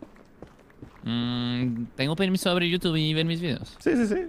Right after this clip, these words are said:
Speaker 2: Mientras, eh, a ver, yo voy diciendo rápido para darte un ejemplo. Eh, mi video favorito, de, de mis favoritos, es, eh, creo que el episodio dos, si no me equivoco, de Élite, o el uno, que hicimos
Speaker 1: Sí, creo
Speaker 2: donde,
Speaker 1: sí, de uno.
Speaker 2: sí, donde Rich nos estafa ahí. Me pareció un súper divertido ese video.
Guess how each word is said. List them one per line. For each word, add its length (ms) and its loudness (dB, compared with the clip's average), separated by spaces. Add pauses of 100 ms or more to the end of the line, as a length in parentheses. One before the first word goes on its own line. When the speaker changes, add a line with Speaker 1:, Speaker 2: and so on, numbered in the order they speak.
Speaker 2:
Mientras, 360 4
eh, 180 2
a 140 8
ver, 140 6
yo 120 8
voy 100 8
diciendo 220 4
rápido 200 6
para 140 8
darte 120 4
un 80 4
ejemplo. 420 2 (340)
Eh, 240 8
mi 100 8
video 260 6
favorito, 680 4
de, 200 4
de 100 8
mis 120 4
favoritos, 440 6
es, 360 0 (160)
eh, 280 4
creo 140 2
que 80 2
el 60 6
episodio 480 4
dos, 200 4
si 80 2
no 80 4
me 80 4
equivoco, 400 4
de 80 6
Élite, 340 0 (200)
o 120 6
el 80 6
uno, 300 0 (580)
que 100 4
hicimos 320 6
Speaker 1:
Sí, 40 6
creo 100 8
Speaker 2:
donde, 160 8
Speaker 1:
sí, 60 2
de 60 -6
uno. 200 -8 (200)
Speaker 2:
sí, 160 2
donde 180 8
Rich 160 2
nos 160 6
estafa 340 6
ahí. 300 4
Me 100 6
pareció 260 4
un 140 0
súper 340 0
divertido 340 6
ese 120 4
video. 340 6